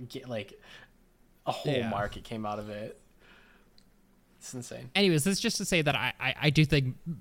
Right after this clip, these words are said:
Speaker 2: like, as much as I'm a, I'm a bit of a riot, except, dude, I think their monetization, monetization is definitely predatory, or at the very least leaning towards predatory at
Speaker 1: Y-, yeah.
Speaker 2: times. <laughs>
Speaker 1: Uh, and it, as players, all we can really do is, like,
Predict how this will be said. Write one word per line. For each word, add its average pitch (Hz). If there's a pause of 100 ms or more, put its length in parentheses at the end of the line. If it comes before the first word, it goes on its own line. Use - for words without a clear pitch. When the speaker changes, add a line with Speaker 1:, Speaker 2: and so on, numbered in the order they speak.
Speaker 2:
like, 156
as 151
much 196
as 196
I'm 143
a, 113
I'm 123
a 113
bit 127
of 120
a 120
riot, 107
except, 143
dude, 151
I 135
think 135
their 117 (260)
monetization, 127 (260)
monetization 135
is 120 (400)
definitely 170 (300)
predatory, 160
or 147
at 135
the 131
very 139
least 123
leaning 117
towards 110
predatory 104
at -
Speaker 1:
Y-, 135
yeah. 127
Speaker 2:
times. -
<laughs> -
Speaker 1:
Uh, 104
and 117
it, 131 (600)
as 123
players, 208
all 135
we 135
can 127
really 120
do 143
is, 110
like, 110